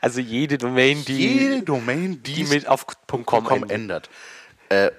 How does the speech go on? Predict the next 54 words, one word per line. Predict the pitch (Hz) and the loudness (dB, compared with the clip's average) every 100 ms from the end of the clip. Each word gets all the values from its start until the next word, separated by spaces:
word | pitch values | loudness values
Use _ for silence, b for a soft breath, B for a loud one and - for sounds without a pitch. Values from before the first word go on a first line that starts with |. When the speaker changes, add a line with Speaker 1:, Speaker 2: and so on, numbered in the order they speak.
| - | -6
Speaker 2:
und | 117 | -6
dasselbe | 107 120 | 0 2
auch | 117 | 2
nochmal | 113 | 0
für | 107 - | -4 -6
Punkt | - 110 - | -10 -10 -4
org. | 73 - - - B B B B | -2 -2 -8 -20 B B B B
Ich | - | -2
mein, | 139 - | -2 0
okay, | - 180 101 76 - | -2 0 0 -2 0
ähm, | 123 131 131 123 _ _ _ - | 0 0 -2 -6 _ _ _ -4
ist | 147 - | -2 0
geschenkt. | - - 131 143 - | -2 0 -2 -6 -16
Diese | 107 101 131 160 | -20 -12 0 2
Art | 123 | 2
von | - | -2
Zertifikat | 131 120 - 110 - | -6 -6 0 0 0
akzeptiert | - - - 131 | -6 -6 -4 -4
in | 113 | -2
der | 101 | -2
Regel | 104 101 | -2 -4
nämlich | 90 | -6
kein | - 113 131 | 0 0 0
Browser, | 131 131 131 123 | 0 2 2 2
weil | 104 | 2
es | 107 | 0
einfach | 104 - - | -4 -6 -10
zu | - | -6
viel | - - 98 95 82 | -6 -4 -2 -2 0
Wildcard | 87 87 - 95 95 - 107 | 2 0 -2 0 0 -2 -6
drin | 110 | -4
ist. | 101 156 - | -4 -4 -2
In | |
der | 104 | 0
Regel | 98 110 | 0 -2
hat | 104 | -4
man | 98 | -4
eine | 95 | 2
Wildcard | 98 - 98 | 0 0 -4
nur | 95 | -4
auf | - | -4
unterster | 107 98 - 87 | -8 -6 -4 -2
Ebene. | 107 98 101 - B B B B B B B B | -2 -2 -4 -4 B B B B B B B B
Aber | - | 2
ich | 139 | 4
mein, | 139 | 0
okay, | 147 98 - | 0 -2 0
das | 123 135 | -2 -2
sind | - | -4
zwei | - 123 | 0 0
Zertifikate, | 127 - 117 | 0 -2 0
die | 110 | 0
ausgestellt | 87 - 90 | -2 -6 -14
wurden. | - | -14